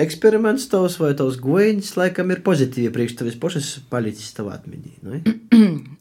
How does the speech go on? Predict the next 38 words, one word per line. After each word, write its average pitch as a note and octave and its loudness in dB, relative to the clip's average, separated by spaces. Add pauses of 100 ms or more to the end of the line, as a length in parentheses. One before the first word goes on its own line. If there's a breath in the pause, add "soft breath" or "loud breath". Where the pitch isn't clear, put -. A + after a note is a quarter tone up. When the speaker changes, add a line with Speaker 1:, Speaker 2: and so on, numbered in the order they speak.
Speaker 2:
Ā, E3 2
vēl G3 4
viena D3+ 0
tāda D#3 2
skaista D#3+ 0
līta. F3 2 (180)
Ā, E3+ 2 (180)
jā, B3+ 2
m-, D3 -2 (300)
es G3 0
jau G3+ 2
arī, G3+ 4 (100)
ā, F3+ 4 (100)
ļoti G3+ 4
apzināti F3+ 2
at-, G#3 -4
atļauju F3 0
publicēt E3+ -2
par - -6
to, D3 -4
ka D3 2
es C#3 -6
taču D3+ -4
varu D3+ 2
arī D3+ 0
neatļaut F#3 0
to C#3 -6
visu - -10
publicēt. - -6 (480 loud breath)
Ā, E3+ 6 (320)
un F#3 0
tīrs A#3 2
tos A3 4
par G3+ 0
to, B3 6 (260)
kas B3 4
es C4+ 2
esmu. G3+ 0